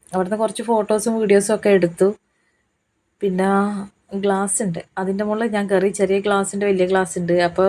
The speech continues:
വലുതിന് ഇരുന്നൂറ് രൂപ, ചെറുതിന് നൂറ് രൂപ. അപ്പോൾ ഞാൻ ചെറുതിൻ്റെ മുകളിലാണ് കയറിയത്. കാണുമ്പോൾ തന്നെ, താഴെ കാണുമ്പോൾ തന്നെ എനിക്ക് പേടിയാന്നു. നമ്മൾ അതിൻ്റെ മുകളിൽ കയറി താഴെ നോക്കിക്കഴിഞ്ഞാൽ തല കറങ്ങി പോകും. പക്ഷെ എനിക്ക് നടക്കാൻ തന്നെ പേടിച്ചിട്ട്, എന്താ പറയുക, ചെറിയ മക്കൾ നടക്കുന്നില്ലേ പിച്ച വെച്ചിട്ട്,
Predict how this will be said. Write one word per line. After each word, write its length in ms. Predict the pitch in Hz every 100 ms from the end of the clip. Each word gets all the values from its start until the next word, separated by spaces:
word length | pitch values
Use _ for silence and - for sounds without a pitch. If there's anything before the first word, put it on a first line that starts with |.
| 196
വലുതിന് 380 | 180 185 202 254 -
ഇരുന്നൂറ് 360 | 196 202 208
രൂപ, 160 | 202 190 277 339
ചെറുതിന് 420 | - 180 180 226 339
നൂറ് 200 | 190 180
രൂപ. 200 | 196 175
അപ്പോൾ 220 | 233 226 214
ഞാൻ 140 | 208
ചെറുതിൻ്റെ 380 | 220 196 202 214
മുകളിലാണ് 260 | 208 202
കയറിയത്. 280 | 180 180 180 208
കാണുമ്പോൾ 380 | 208 190 196 214
തന്നെ, 140 | 226
താഴെ 240 | 233 208 214
കാണുമ്പോൾ 320 | 220 214 214
തന്നെ 140 | 220 208
എനിക്ക് 180 | 202 208
പേടിയാന്നു. 460 | 180 190 180 160 165 - - - -
നമ്മൾ 260 | 185 202
അതിൻ്റെ 240 | 208 196 214
മുകളിൽ 200 | 208 208
കയറി 180 | 208
താഴെ 220 | 208 202 202
നോക്കിക്കഴിഞ്ഞാൽ 500 | 202 202 208 208 202
തല 160 | 190
കറങ്ങി 300 | 226 202 170
പോകും. 180 | 160 - - -
പക്ഷെ 240 | - -
എനിക്ക് 200 | 196 190 220
നടക്കാൻ 280 | 180 196 226
തന്നെ 180 | 240
പേടിച്ചിട്ട്, 480 | 262 233 202 202 254 254 - -
എന്താ 140 | 202 220
പറയുക, 200 | 208 208
ചെറിയ 240 | 240 240
മക്കൾ 300 | 226 214 226
നടക്കുന്നില്ലേ 440 | 226 208 208 196 185
പിച്ച 220 | 196 -
വെച്ചിട്ട്, 420 | 196 175 170 165